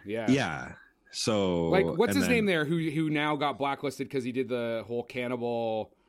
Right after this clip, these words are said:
Speaker 1: rapey Instagram post there?
Speaker 2: Ar-, oh, Armie Hammer?
Speaker 1: Yeah.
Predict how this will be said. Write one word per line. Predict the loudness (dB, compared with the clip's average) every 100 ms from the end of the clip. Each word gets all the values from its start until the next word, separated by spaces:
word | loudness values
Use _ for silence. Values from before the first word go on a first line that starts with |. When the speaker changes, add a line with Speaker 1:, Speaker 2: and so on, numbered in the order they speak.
| _
Speaker 1:
rapey | -4 -2 0 0 0 -2 -4 -4
Instagram | -4 -2 -4 -4 -4
post | -4 -4 -6
there? | -6
Speaker 2:
Ar-, | -6 -4
oh, | 0 2 0
Armie | 0 -2 -2 -4
Hammer? | -6 -8 -2
Speaker 1:
Yeah. | -2 0